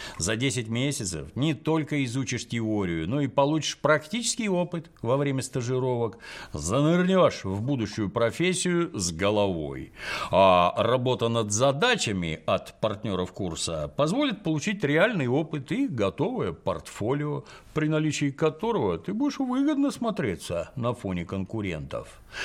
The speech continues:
Подробности можно узнать, пройдя по ссылке в описании, ну или по Q R-коду на экране.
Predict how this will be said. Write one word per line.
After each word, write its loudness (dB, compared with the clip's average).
Подробности 8
можно 2
узнать, 0
пройдя 2
по -2
ссылке -2
в -4
описании, -4
ну -4
или -4
по -4
Q -2
R-коду -4
на -4
экране. -8